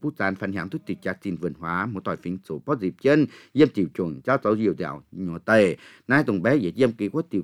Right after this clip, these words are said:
công, liều cáp chân, phản hãng mải thuốc kít biêu, có tiểu công xỉ, bèo cua, diều tình, tôm xuống, bút tàn, phản hãng trà trình vườn hóa, còn chùn, đống chuề, yêm tẩy một tỏi phính số, nhỏ yên, bài xanh, Phú Thọ, Điện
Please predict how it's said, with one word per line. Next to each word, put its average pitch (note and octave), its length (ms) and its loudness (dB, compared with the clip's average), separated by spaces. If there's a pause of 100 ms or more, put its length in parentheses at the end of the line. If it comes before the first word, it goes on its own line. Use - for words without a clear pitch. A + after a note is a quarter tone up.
công, A#2+ 220 0
liều F#2 100 0
cáp C3+ 260 -6
chân, D#3 180 2
phản G#2 160 -6
hãng F#2+ 200 -6
mải F2 120 -6
thuốc A#2 200 -12
kít C#3+ 120 -6 (100)
biêu, D3+ 200 4
có D#3+ 120 -4
tiểu G2 300 -2
công C3 200 -4
xỉ, E2 340 -8
bèo E2 180 -4 (100)
cua, C#3+ 280 4
diều F#2+ 160 0 (100)
tình, G2+ 240 2 (240)
tôm G#2+ 240 4
xuống, G#2 320 4 (280)
bút E3+ 200 4
tàn, G#2+ 220 2
phản G#2+ 200 -6
hãng G#2+ 220 0
trà G#2 220 0
trình G2 280 -2
vườn E2 160 -2
hóa, E2 160 -4
còn F#2 240 -2
chùn, F2 340 0
đống F2+ 200 -2 (140)
chuề, F#2 260 2 (240)
yêm B2+ 180 4
tẩy E2+ 180 -2
một G2 160 -4
tỏi E2 140 -2 (100)
phính F#2+ 180 -4 (140)
số, F2 260 0
nhỏ F2+ 160 -2
yên, A2+ 200 -2 (400)
bài F#2+ 180 0
xanh, C#3 380 2 (220)
Phú B2 180 2
Thọ, F2+ 340 -2
Điện F#2+ 180 0